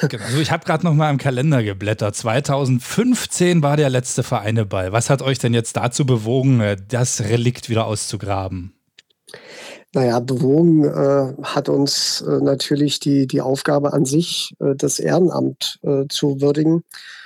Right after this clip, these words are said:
Speaker 1: Und, äh, das liegt uns also sehr am Herzen. Also meine Mitstreiter, das ist, äh, Ronald Maas, Roland Schulte-Farndorf und Bertolt Habekus. Äh,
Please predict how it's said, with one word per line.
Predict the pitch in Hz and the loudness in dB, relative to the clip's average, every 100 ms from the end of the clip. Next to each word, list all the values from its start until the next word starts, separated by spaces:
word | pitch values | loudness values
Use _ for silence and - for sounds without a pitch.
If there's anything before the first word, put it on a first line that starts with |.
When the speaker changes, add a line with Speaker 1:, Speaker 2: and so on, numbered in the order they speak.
| - _ _ | -20 _ _
Speaker 1:
Und, | - 147 139 139 135 | -2 2 2 2 2
äh, | 143 | 2
das | 135 139 - | 2 2 0
liegt | 143 151 | 0 2
uns | 143 - | 0 0
also | 143 135 139 | -2 0 0
sehr | 135 139 147 | 2 2 2
am | 147 | 2
Herzen. | 139 147 147 - 147 | 2 0 0 0 0
Also | 135 | 0
meine | 131 131 135 127 127 | 0 0 0 0 -2
Mitstreiter, | 151 - - 147 143 151 143 139 131 | -4 -2 -2 0 0 2 2 2 -2
das | 135 | -8
ist, | - - - - | -8 -4 -4 -4
äh, | |
Ronald | 107 135 139 143 139 143 | -6 -4 -2 0 2 2
Maas, | 139 143 143 - - | 2 2 0 -4 -2
Roland | 143 135 | 0 0
Schulte-Farndorf | - 143 131 139 135 143 143 139 - - - - - _ | 0 -2 -2 -2 0 2 0 -2 -12 -20 -18 -18 -20 _
und | 160 131 | -2 0
Bertolt | 143 143 131 - | 2 0 0 0
Habekus. | 151 165 180 180 170 - - | 2 2 2 2 0 0 -2
Äh, | 156 151 156 | 0 2 2